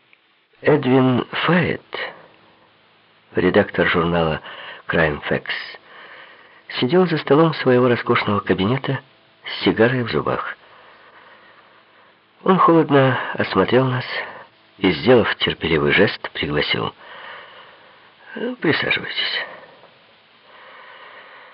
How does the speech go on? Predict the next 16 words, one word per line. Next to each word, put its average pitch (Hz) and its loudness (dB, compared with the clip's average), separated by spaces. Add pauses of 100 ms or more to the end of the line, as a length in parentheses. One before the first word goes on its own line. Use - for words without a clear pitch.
(120)
Ну, 143 -2 (200)
чем 156 4
вы 131 2
оба 107 0
сейчас 85 0
занимаетесь?» 69 -4 (2250)
Я 98 4
уселся 92 2 (140)
в - -2
наиболее 90 2
комфортабельное 85 -2
из 76 -6
кресел, 78 -4 (760)
а 80 -2
Берни 113 4
Лоу 131 2